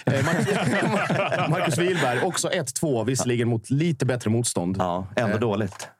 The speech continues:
Speaker 1: ändå dåligt.
Speaker 2: Ja, verkligen.
Speaker 1: Vi kommer in på det också. Och, eh, Gurra Granqvist.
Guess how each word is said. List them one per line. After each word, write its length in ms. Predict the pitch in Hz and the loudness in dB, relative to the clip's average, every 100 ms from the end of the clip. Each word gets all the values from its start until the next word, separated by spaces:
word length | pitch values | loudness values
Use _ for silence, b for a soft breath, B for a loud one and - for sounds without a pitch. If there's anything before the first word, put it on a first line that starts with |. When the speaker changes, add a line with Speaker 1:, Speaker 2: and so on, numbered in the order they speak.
| _ - | _ 0
Speaker 1:
ändå 180 | 143 160 | 2 2
dåligt. 260 | 190 92 | 0 0
Speaker 2:
Ja, 220 | 85 117 196 | 0 2 0
verkligen. 400 | 190 - 117 113 | 0 0 -2 -2
Speaker 1:
Vi 480 | 98 127 131 131 120 | -2 0 2 0 0
kommer 200 | 143 135 | 0 0
in 140 | 139 | 0
på 80 | 120 | 0
det 80 | 120 | 0
också. 260 | 113 - 101 | 0 0 0
Och, 360 | 143 131 - | 0 -2 -2
eh, 120 | 120 | 0
Gurra 240 | 104 123 117 | 2 0 2
Granqvist. 640 | 110 117 113 95 - | 2 0 0 -2 -2